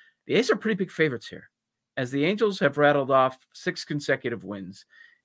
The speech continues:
It's, uh, rather, the Athletics are big favorites here.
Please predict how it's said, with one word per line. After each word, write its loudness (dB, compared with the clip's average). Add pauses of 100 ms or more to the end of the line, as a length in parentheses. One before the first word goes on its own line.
(140)
It's, 2
uh, 8 (540)
rather, 10
the 2
Athletics 6
are -2
big -10
favorites -2
here. -10